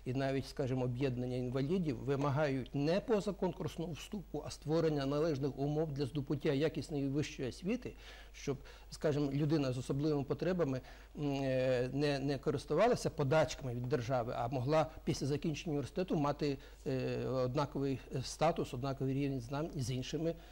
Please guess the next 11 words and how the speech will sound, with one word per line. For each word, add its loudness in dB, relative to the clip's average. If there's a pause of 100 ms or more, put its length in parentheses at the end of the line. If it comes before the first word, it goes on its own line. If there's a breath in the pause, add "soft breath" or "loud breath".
(140 loud breath)
з -2
іншими 0
людьми. 2 (260 loud breath)
Це 4
одна 4
сторона. -4
Друга 2
сторона. -4 (560 loud breath)
Е, 0
молодший 2
спеціаліст. -2